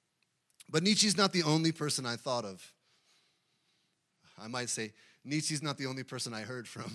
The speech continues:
<laughs> I, I heard from Jesus. He reminded me of some of his faithful followers,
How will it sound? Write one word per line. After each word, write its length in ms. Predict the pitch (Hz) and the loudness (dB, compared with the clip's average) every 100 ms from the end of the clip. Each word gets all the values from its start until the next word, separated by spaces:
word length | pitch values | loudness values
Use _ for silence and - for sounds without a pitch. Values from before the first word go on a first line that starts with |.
| - _ _ _ _ _ _ _ _ | -14 _ _ _ _ _ _ _ _
<laughs> 1000 | _ _ _ _ _ _ _ _ _ _ | _ _ _ _ _ _ _ _ _ _
I, 300 | 151 190 180 | 0 2 6
I 20 | 208 | 6
heard 180 | 226 | 6
from 180 | 190 202 | 4 -4
Jesus. 520 | 175 190 151 101 - - _ _ _ _ _ _ - | -6 -10 -10 -8 -10 -10 _ _ _ _ _ _ -10
He 180 | 127 165 | 0 4
reminded 440 | 180 160 165 170 | 4 4 2 2
me 140 | 139 123 | 0 -2
of 160 | 113 | -2
some 160 | - 131 | -4 -4
of 100 | 120 | -4
his 220 | 123 - | -4 -2
faithful 420 | 131 131 123 117 | -2 -2 -4 -12
followers, 680 | - 110 104 98 98 92 - | -12 -10 -10 -12 -10 -6 -6